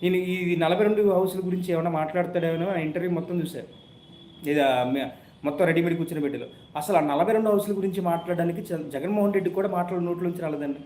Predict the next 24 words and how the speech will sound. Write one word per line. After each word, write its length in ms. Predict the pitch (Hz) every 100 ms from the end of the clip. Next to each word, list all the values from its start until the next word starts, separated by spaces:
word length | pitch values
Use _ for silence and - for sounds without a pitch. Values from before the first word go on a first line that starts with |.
| - - - - - -
వాడు 180 | 190 190
ఫస్ట్ 240 | 180 208
మాట్లాడింది 480 | 214 208 208 196 220
వాళ్ళ 120 | 170
బాబాయ్ 260 | 160 175 185
మీద 160 | 185
ఉన్న, 420 | 185 180 170 165 - - - -
ఏది 140 | 175
వాళ్ళ 160 | 156 135
బాబాయ్కి 340 | 151 180 190
సంబంధించిన 480 | 180 180 185 180 175 165 151 135 131 127 123 120 113 110 107
ఇది 100 | 143
ఉంది 120 | 165 185
కదా, 340 | 151 113 110 -
ప-, 180 | 147 139
ఇది 120 | 147 151 131 123 117
నెయ్యి, 280 | 147 180 135
నెయ్యి, 240 | 143 180
కల్తీ 240 | 180 170 190
నెయ్యి 180 | 165
గురించి, 240 | 143 - - - - -
దాని 180 | 175 175
గురించి 220 | 175 175
మాట్లాడాడు. 500 | 185 147 151 123 113